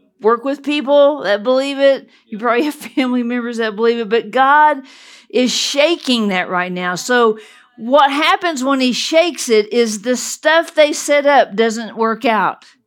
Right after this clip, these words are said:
Speaker 1: It begins to falter.
Speaker 2: Yeah.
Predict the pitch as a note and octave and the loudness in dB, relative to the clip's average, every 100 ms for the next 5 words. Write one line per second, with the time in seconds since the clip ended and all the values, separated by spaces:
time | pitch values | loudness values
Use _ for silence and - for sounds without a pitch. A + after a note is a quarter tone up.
0 | - G#3 F#3+ B3 G#3 A#3+ C4+ C4+ A#3+ - | -6 -4 -2 -4 -2 -2 -2 -2 -6 -4
1 | C4 B3 B3 G#3+ - D#3+ C3+ E3 _ _ | -4 -2 0 0 -2 -12 -14 -18 _ _
2 | _ _ D#3 | _ _ -20